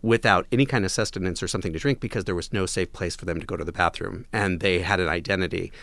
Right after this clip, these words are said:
that was non-binary or trans, and they didn't feel safe going into a restroom.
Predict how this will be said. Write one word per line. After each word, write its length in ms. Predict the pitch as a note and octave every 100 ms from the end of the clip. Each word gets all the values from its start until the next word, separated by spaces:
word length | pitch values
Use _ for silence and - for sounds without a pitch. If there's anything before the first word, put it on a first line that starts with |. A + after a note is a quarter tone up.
| -
that 160 | - F#2+
was 200 | F2 D#2+
non-binary 680 | E2+ E2 D#2 G#2+ G2+ F#2 F2
or 160 | E2
trans, 580 | D2+ - F2+ F2 - - - - -
and 120 | G2+
they 80 | F#2+
didn't 300 | G2 F#2+ -
feel 140 | F2+
safe 320 | - G2 E2+
going 220 | - E2+ E2+
into 220 | D#2 F2+
a 60 |
restroom. 560 | D#2 D#2+ D#2+ - - -